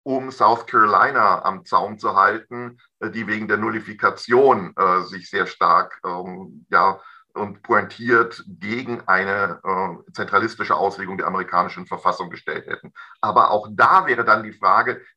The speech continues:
die Nullifikationskrise wird letztlich von einem Jacksonian, äh, Anhänger, Martin Van Buren, der achtzehnhundertsiebenunddreißig der Nachfolger wird, man redet immer von der Präsidentschaft Jackson drei,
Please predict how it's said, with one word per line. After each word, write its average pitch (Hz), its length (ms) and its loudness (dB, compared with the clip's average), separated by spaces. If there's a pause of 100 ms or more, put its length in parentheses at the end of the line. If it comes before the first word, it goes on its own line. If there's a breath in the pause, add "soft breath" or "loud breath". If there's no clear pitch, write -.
die 113 60 -8
Nullifikationskrise 127 1400 -4
wird 117 180 -4
letztlich 120 600 -8
von 110 160 -4
einem 107 560 -2
Jacksonian, 104 960 -2 (360)
äh, 104 60 0
Anhänger, 101 960 2
Martin 95 400 2
Van 92 200 -4
Buren, 110 480 -2
der 95 160 -2
achtzehnhundertsiebenunddreißig 95 1200 -4
der 92 140 -4
Nachfolger 92 640 2
wird, 113 320 -2 (120)
man 90 100 -6
redet 104 260 -8
immer 98 160 -2
von 101 140 -6
der 87 80 2
Präsidentschaft 95 680 -2
Jackson 87 440 -6
drei, 78 500 0